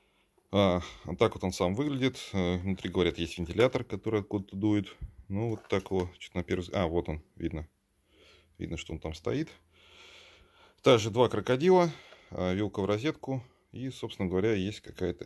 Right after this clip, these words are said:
инструкция. Можно остановиться, посмотреть. Вот, сейчас я его подключаю к аккумулятору и посмотрим, взорвётся он или нет. Так, и погнали. В общем, включил его в розетку. Что-то он показывает. Кстати, почему вот эту штуку не использую,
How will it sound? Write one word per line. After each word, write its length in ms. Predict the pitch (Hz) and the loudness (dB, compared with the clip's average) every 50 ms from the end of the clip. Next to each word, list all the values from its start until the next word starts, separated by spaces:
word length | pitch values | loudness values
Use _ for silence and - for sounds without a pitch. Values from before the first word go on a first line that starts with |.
| - - | -8 -4
инструкция. 760 | 95 92 90 - - - - 82 - - - - - 85 - - - _ _ _ _ _ _ _ _ _ _ _ _ - | -2 -2 -4 -4 -8 -8 -8 -8 -8 -10 -12 -12 -12 -12 -12 -14 -20 _ _ _ _ _ _ _ _ _ _ _ _ -14
Можно 360 | 85 80 - 65 64 - - | -12 -10 -10 -10 -10 -12 -14
остановиться, 400 | - - - 82 92 92 - - | -12 -8 -4 -2 -2 -2 -4 -8
посмотреть. 680 | - - - 85 80 - 110 113 117 117 - - - _ _ _ _ _ _ _ _ - - _ _ _ _ _ _ _ _ _ _ _ _ _ - - - - - - - - | -12 -6 -4 -4 -2 0 0 0 0 -2 -4 -12 -18 _ _ _ _ _ _ _ _ -20 -20 _ _ _ _ _ _ _ _ _ _ _ _ _ -20 -20 -16 -16 -14 -14 -10 0
Вот, 200 | - 113 101 92 | 4 4 4 6
сейчас 220 | - - 143 135 - | 6 6 4 4 4
я 60 | 117 | 2
его 80 | 98 | 0
подключаю 380 | - - 95 - 107 - 110 98 | 0 -4 -8 -8 -4 -2 -2 -2
к 40 | - | -2
аккумулятору 420 | 117 120 131 160 160 - - 101 | -2 -2 0 0 0 0 -2 -6
и 20 | - | -6
посмотрим, 500 | - 87 - 113 113 107 110 104 104 - - - - _ _ _ - _ _ _ _ _ | -6 -6 -4 -6 -6 -4 -4 -6 -6 -8 -12 -18 -20 _ _ _ -20 _ _ _ _ _
взорвётся 540 | - 92 92 101 90 90 95 113 107 - - | -8 2 4 6 6 6 6 2 2 2 2
он 100 | 107 92 | 2 4
или 160 | 92 87 87 | 4 4 2
нет. 200 | 80 76 73 67 - - _ - | 2 0 -4 -6 -8 -14 _ -8
Так, 160 | - - - - | -6 -4 -4 -4
и 40 | 101 - - - _ _ | -4 -6 -8 -20 _ _
погнали. 360 | - 101 101 110 107 98 90 85 | 0 2 4 4 4 4 4 2
В 60 | 82 | 0
общем, 200 | 85 - 101 95 | -2 -4 -6 -6
включил 300 | - - 101 - 120 104 | -6 -8 -6 -4 0 0
его 100 | 98 98 | 2 2
в 40 | 98 | 4
розетку. 500 | 98 104 110 165 151 - - 95 82 78 - - - - | 2 2 2 0 -2 -2 -2 -2 -2 -2 -4 -14 -14 -14
Что-то 360 | - - - 98 92 - 95 | -12 -6 -4 -4 -2 -2 -4
он 80 | 87 | -6
показывает. 600 | 82 - 87 - - 123 127 120 104 87 - - - - | -6 -6 -4 0 2 2 2 2 0 -2 -2 -4 -10 -18
Кстати, 300 | - - - 95 87 - | -6 -2 -2 -2 -2 -2
почему 380 | - 85 - 95 95 95 90 | -6 -8 -6 -4 -2 -2 -2
вот 120 | 90 87 101 | -2 0 -2
эту 120 | 92 - | -2 -2
штуку 260 | - - - - 107 | -4 -8 -6 -4 -2
не 80 | 95 90 | -2 -2
использую, 420 | - - - 85 80 76 73 69 | -2 -4 -4 -4 -4 -4 -8 -8